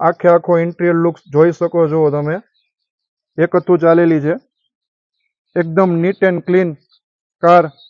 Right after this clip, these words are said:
સાચવેલી કાર જોઈ શકો છો. બાકી ગાડી વાયરથી લઈને ટાયર સુધી ઝીરો ઝીરો. અને જો કારની વધારાની પ્રાઇસ અને ડિટેલ નીચે કેપ્શનમાં આપેલી જ છે, લોનની સુવિધા પણ અવેલેબલ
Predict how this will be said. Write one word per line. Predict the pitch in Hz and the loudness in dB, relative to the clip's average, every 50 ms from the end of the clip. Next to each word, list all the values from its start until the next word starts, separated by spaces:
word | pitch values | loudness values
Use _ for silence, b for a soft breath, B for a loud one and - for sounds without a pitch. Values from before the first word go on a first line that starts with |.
| _ _ _ _ _ _ _ | _ _ _ _ _ _ _
સાચવેલી | 156 156 175 - 190 185 190 180 175 151 165 | 0 0 0 2 2 2 4 2 2 2 2
કાર | 160 160 160 175 - _ _ | 2 2 2 -2 -8 _ _
જોઈ | 147 156 170 156 - | -2 -2 0 -2 -4
શકો | 180 - 175 165 147 | -4 -2 -2 -2 -2
છો. | 151 165 185 220 _ _ _ _ _ _ _ _ _ _ _ _ _ _ _ _ _ _ _ _ - - - | -2 -4 -6 -10 _ _ _ _ _ _ _ _ _ _ _ _ _ _ _ _ _ _ _ _ -8 0 2
બાકી | 214 240 233 240 254 247 208 | 2 2 4 2 2 4 6
ગાડી | 233 240 226 240 240 240 240 240 240 - 165 196 | 6 6 6 4 2 0 -2 -4 -4 2 4 6
વાયરથી | 220 254 269 277 226 269 269 262 | 8 8 8 8 6 4 6 8
લઈને | 269 269 269 269 262 | 8 8 8 6 4
ટાયર | 254 - 247 262 269 262 262 | 6 6 8 8 8 10 8
સુધી | 254 247 254 254 254 185 170 | 8 6 4 2 2 2 2
ઝીરો | 226 247 254 262 247 196 220 | 2 4 6 6 6 6 6
ઝીરો. | 220 196 170 135 - - | 4 4 4 2 0 -2
અને | 170 196 214 220 208 180 | -4 0 2 2 4 6
જો | 240 262 226 156 - - _ 202 | 6 8 8 6 4 0 _ 4
કારની | 202 220 233 226 247 233 208 | 4 4 4 4 2 2 2
વધારાની | 220 214 185 240 247 247 247 240 247 247 254 240 - - | 2 4 4 4 4 4 4 2 2 0 -2 -2 -2 2
પ્રાઇસ | 202 202 214 240 262 247 - | 6 6 8 8 6 4 2
અને | 233 202 220 214 | -2 -2 -2 -2
ડિટેલ | 196 220 233 - 240 240 226 | -2 -4 0 2 2 2 2
નીચે | 226 226 233 233 233 226 220 | 0 0 2 2 2 2 2
કેપ્શનમાં | 226 226 233 - 240 226 226 226 226 214 208 | 0 -2 0 -2 -2 0 2 2 4 4 4
આપેલી | 214 - 247 254 262 254 240 | 4 6 6 6 6 4 2
જ | 190 - | 0 2
છે, | 233 220 226 226 220 b b b _ _ | 2 4 4 2 0 b b b _ _
લોનની | 165 165 196 220 226 233 240 214 - - | -2 0 0 2 2 0 0 -2 -2 -2
સુવિધા | 214 233 247 226 269 269 254 254 | 0 0 2 4 4 4 4 4
પણ | 254 240 233 | 4 4 6
અવેલેબલ | 233 233 233 233 226 202 226 220 226 | 6 6 6 6 4 6 6 4 4